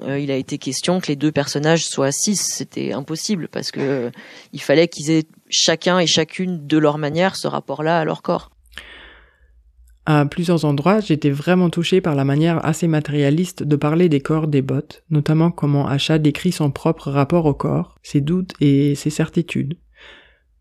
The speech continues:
Speaker 2: Une scène assez impressionnante est quand elle raconte son incarnate,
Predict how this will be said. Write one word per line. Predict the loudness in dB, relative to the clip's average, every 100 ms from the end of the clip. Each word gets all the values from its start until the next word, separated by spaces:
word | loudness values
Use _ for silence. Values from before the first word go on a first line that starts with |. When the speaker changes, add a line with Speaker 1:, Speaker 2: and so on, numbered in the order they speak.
| 0
Speaker 2:
Une | 2 2 0
scène | 0 2 2
assez | 2 0 2
impressionnante | 0 0 -2 -4 0 2 2 0 0
est | 0
quand | 2 0 2
elle | 2
raconte | 0 2 -2
son | 0 0 2
incarnate, | 2 0 -2 -4 -6 -10